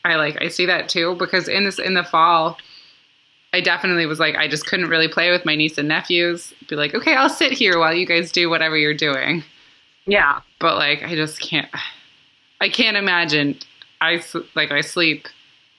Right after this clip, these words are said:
Speaker 1: nine or ten hours every night right now. And I've been waking up pretty refreshed lately, which has been great. It has been, like, a great mold-free change.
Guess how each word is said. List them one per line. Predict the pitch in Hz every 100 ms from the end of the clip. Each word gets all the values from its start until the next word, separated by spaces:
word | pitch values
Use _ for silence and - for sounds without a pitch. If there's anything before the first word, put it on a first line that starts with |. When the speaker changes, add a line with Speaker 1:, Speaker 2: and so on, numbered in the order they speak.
| _ _ _ _ -
Speaker 1:
nine | 170 170
or | 170
ten | 175 160
hours | 143 139 143 143
every | 135 131
night | 127 135 131
right | 131 131
now. | 135 135 139 151 - _ _ _ _ _
And | 190
I've | 190 185
been | 190
waking | 226 277 269
up | 185
pretty | - 180 156
refreshed | 151 220 214 -
lately, | 170 147 151
which | 147 156
has | 151
been | 147 151 139 - _ _ _ _ 160
great. | 175 185 165 202 302 - -
It | 165
has | 170
been, | 165 156
like, | 147 147
a | 151
great | 151 151 147 147 - _ - _ _ _
mold-free | 170 175 180 175 - 202 190
change. | - 180 143 135 190 -